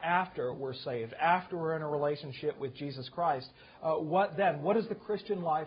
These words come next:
look like? And oftentimes it's much more difficult than we ever thought. Uh, you know, we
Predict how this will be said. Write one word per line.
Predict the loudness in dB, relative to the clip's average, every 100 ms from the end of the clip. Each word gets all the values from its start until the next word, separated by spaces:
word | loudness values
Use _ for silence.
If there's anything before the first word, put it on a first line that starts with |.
| -2
look | -2 0 0
like? | -2 -2 -16 _ -20 -20 -20 _ -20 _
And | -4 4
oftentimes | 6 6 2 -4 -2 -2 -6 -6
it's | -6 -6 -10
much | 2 2 2 -4
more | -4
difficult | -2 -2 -2 -4 -4 -4
than | -6
we | -2 -2
ever | -4 -6
thought. | -4 -2 -4 -10 _ _ _ _ _ -10
Uh, | -4 -2 -4 -8
you | -8
know, | -4
we | -4 -2 -2 -2